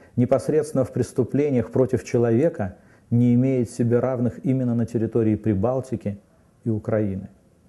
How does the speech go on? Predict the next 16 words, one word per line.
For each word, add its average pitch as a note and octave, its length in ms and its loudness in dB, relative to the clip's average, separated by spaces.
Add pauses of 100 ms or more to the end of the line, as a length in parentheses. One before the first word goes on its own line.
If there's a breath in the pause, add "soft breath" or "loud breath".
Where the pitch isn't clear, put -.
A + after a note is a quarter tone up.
(1040 soft breath)
Первого E3+ 380 4
июля E3 240 4
тысяча D#3 360 -4
девятьсот C3+ 360 2
сорок B2+ 260 -2
первого C3 300 2
года A2 340 0 (320 loud breath)
в A2 80 0
Риге D#3+ 260 2
было D3+ 280 2
объявлено B2 720 0
об B2 160 2
организации B2 600 2
латышской C3 560 0
вспомогательной A2+ 720 0
полиции. G2 560 -2